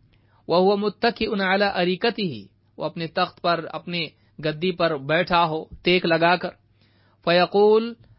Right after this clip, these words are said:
بيننا وبينكم كتاب الله"، وہ کہنے لگے کہ ہمارے اور تمہارے درمیان اللہ کی کتاب حجت ہے، اللہ کی کتاب حجت یعنی قرآن،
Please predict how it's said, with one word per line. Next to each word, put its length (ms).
بيننا 720
وبينكم 760
كتاب 400
الله"، 500
وہ 60
کہنے 340
لگے 400
کہ 120
ہمارے 360
اور 120
تمہارے 440
درمیان 680
اللہ 420
کی 100
کتاب 480
حجت 360
ہے، 320
اللہ 340
کی 100
کتاب 380
حجت 280
یعنی 140
قرآن، 380